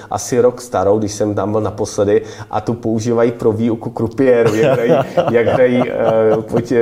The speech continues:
ty, co počítají karty, tak to bylo úplně největší lichotka. Takže, takže mě pozvala na drink, na večeři, ale že teda hrát nemůžu.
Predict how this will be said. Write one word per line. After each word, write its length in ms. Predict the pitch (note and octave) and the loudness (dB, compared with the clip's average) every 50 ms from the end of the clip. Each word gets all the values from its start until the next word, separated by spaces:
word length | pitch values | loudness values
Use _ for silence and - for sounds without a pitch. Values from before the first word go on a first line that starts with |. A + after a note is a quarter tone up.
| A2+ A2 - | 4 2 0
ty, 100 | B2 A#2+ | -2 -4
co 140 | - - | -4 -4
počítají 420 | G#2+ - A#2 A2 - - C3 A#2+ A2 | -4 -2 -4 -4 0 2 2 2 2
karty, 300 | - - A2 - A2 G2+ | 2 0 -2 0 0 0
tak 120 | G#2 G2+ | 0 0
to 120 | G#2 - G#2+ | 0 -2 -4
bylo 200 | G2+ G2+ A2 G#2+ | -2 0 -2 -2
úplně 240 | - - - A#2 C3+ | -2 0 2 2 4
největší 400 | D#3+ C3+ A2+ A#2 - F#3+ - C#3 | 4 2 2 0 0 0 0 2
lichotka. 640 | B2 A#2 - - - C3 - - - B2 A2+ A2+ - - - - G#3 - - | 0 0 0 2 2 2 2 2 2 2 2 2 0 -4 -4 -4 -4 -2 0
Takže, 380 | - A2+ G#2+ - - D3+ C#3 - F#3 B2 - F3+ - - - - | 0 0 0 2 2 -2 -2 -2 -4 -4 -6 -8 -10 -12 -4 -2
takže 240 | G#2 G#2+ G#2+ C3+ | -2 0 0 0
mě 140 | B2+ B2 C3 | 0 0 -2
pozvala 480 | - - A2 G#2+ A2 A2+ A#2 A#2 A2 G2+ | -2 -2 0 0 2 2 2 2 2 0
na 120 | G2+ G2 | -2 -4
drink, 240 | - G#2 A2 G#2+ G#2+ | -4 -4 -2 0 0
na 80 | A2 G2+ | 2 2
večeři, 380 | G#2+ A2 G#2+ G#2+ A2 G2 G#3 | 0 0 -2 -4 -4 -2 -2
ale 160 | - G#2 G#2 | 0 0 0
že 80 | G2+ G#2 | -2 -4
teda 200 | F#2+ G2+ G2 G2 | -4 -4 -4 -4
hrát 280 | G2+ G#2+ G2 G2 F#2+ F2+ | -2 -2 -4 -4 -4 -6
nemůžu. 320 | E2+ F2 F#2 F#2 F#2 - | -6 -6 -6 -6 -8 -10